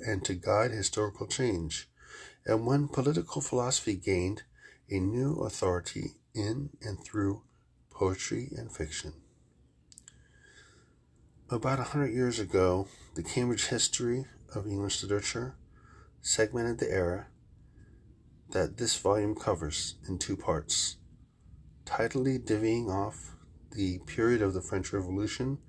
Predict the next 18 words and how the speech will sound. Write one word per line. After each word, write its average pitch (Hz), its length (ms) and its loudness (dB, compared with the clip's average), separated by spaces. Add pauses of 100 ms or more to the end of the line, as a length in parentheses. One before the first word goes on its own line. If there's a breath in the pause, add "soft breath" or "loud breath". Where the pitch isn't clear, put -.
(440 loud breath)
from - 180 -8
seventeen 98 520 0
eighty-nine 92 580 0
to - 200 -4
eighteen 90 340 -4
fifteen, 113 520 -4 (680 loud breath)
from 92 200 -2
a 90 40 0
subsequent 151 600 0
period 95 480 2 (480 soft breath)
of 98 220 -2
Romance 98 560 4
revival 90 640 -2 (640 loud breath)
that - 180 2
filled 139 300 2
in 117 140 -2
the 117 80 -4
years 107 460 0